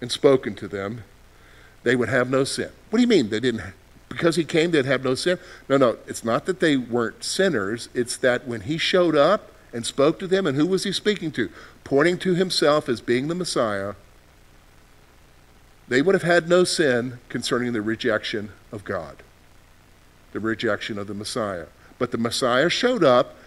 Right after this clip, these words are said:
said what he said, and because they rejected him, they now have that sin on their heads. Here's what he says. "But now they have no excuse for their sin." Why?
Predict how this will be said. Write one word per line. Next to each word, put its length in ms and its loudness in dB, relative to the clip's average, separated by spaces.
said 400 4
what 140 6
he 140 0
said, 480 4
and 100 -10
because 320 0
they 140 6
rejected 500 0
him, 200 0
they 160 2
now 320 0
have 280 -2
that 240 0
sin 260 -4
on 180 -8
their 160 -4
heads. 360 -2
Here's 160 -2
what 120 0
he 60 0
says. 360 -4
"But 140 6
now 540 6
they 160 2
have 200 0
no 180 2
excuse 480 -4
for 140 -6
their 120 0
sin." 380 -6
Why? 320 -8